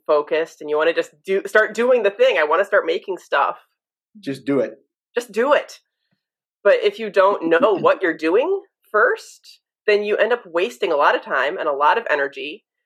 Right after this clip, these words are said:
Speaker 1: And after a while, you get exhausted from it. And you look around and you're still where you started, like you've been running on a hamster wheel.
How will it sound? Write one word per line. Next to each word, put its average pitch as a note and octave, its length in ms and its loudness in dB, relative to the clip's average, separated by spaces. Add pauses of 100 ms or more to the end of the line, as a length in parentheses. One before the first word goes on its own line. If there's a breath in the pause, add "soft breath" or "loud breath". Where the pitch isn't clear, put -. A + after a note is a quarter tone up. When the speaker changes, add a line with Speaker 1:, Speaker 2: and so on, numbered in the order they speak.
(120)
Speaker 1:
And F3 100 0
after G3+ 180 0
a - 20 0
while, F#3+ 160 2
you F#3 120 -6
get F3 120 -2
exhausted D#3 640 -2
from D3 240 -2
it. F#3+ 180 -4 (880)
And F3 100 -2
you F#3 100 0
look G3 200 -4
around F#3 180 2
and F#3 80 -4
you're E3+ 100 -2
still A3+ 320 0
where F3+ 120 0
you D#3 80 -8
started, C#3 440 -2
like D#3 180 -4
you've D#3+ 100 -16
been D#3+ 140 -6
running E3+ 220 0
on D#3+ 120 0
a D#3 40 -4
hamster C#3 360 -6
wheel. B2 340 -4